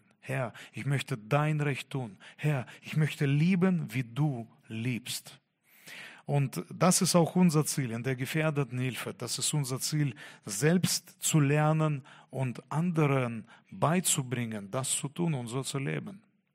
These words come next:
Und ich wünsche uns allen, dass wir darin wachsen, dass wir Christus ähnlicher werden und ihn verherrlichen, denn das ist unser Ziel, das ist das ewige Ziel des Lebens.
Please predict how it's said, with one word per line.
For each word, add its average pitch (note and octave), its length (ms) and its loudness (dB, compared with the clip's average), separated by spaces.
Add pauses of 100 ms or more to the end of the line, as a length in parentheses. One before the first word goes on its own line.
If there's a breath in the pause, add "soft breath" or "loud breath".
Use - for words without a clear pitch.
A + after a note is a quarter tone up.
(480 loud breath)
Und B2+ 160 -8
ich C3+ 160 -6
wünsche F3+ 480 8 (180 loud breath)
uns E3 280 4
allen, F#3+ 460 6
dass C3 200 0
wir D#3+ 140 6
darin D3 280 4
wachsen, D3+ 540 2 (560 loud breath)
dass C3+ 200 0
wir F#3 140 10
Christus - 720 6
ähnlicher F#3 680 6
werden E3 600 6 (680 loud breath)
und C3+ 500 -2 (220)
ihn F3 320 6
verherrlichen, C#3+ 960 2
denn B2 200 -6
das E3+ 240 0
ist - 140 -2
unser C#3 300 0
Ziel, D3 240 0
das A#2+ 200 -4
ist C#3+ 160 -2
das - 220 -2
ewige E3+ 380 2
Ziel E3 240 0
des C#3+ 200 -4
Lebens. - 500 -4